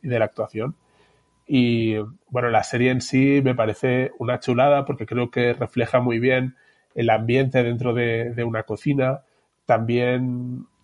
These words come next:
eh, refleja, pues, a veces los, los traumas, las inseguridades, la cantidad de cosas que,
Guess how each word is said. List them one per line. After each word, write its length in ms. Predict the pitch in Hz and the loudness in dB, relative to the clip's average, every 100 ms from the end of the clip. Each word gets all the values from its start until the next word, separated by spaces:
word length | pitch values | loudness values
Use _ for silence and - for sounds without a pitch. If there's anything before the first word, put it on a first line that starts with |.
| - | -6
eh, 320 | 127 120 120 | -2 -2 -2
refleja, 800 | 117 123 110 127 131 - 139 127 | 2 2 2 2 0 2 2 2
pues, 400 | 135 120 - _ _ _ _ _ - | 0 -6 -8 _ _ _ _ _ -4
a 100 | 127 | -4
veces 260 | 120 139 | 0 0
los, 300 | 143 127 - - | 2 0 -2 -4
los 280 | 131 123 - | -4 -2 0
traumas, 360 | 131 139 135 | 0 2 2
las 180 | 135 117 | 2 0
inseguridades, 1040 | 131 123 120 127 117 123 127 123 123 123 _ _ _ | -2 -2 -2 -2 0 2 2 2 -2 -6 _ _ _
la 240 | - 123 | -2 0
cantidad 480 | 127 127 127 123 131 | 2 0 2 4 4
de 80 | 135 | 4
cosas 580 | 143 139 127 113 - - | 2 2 2 0 -6 -6
que, 440 | - 117 110 110 | -2 0 0 -2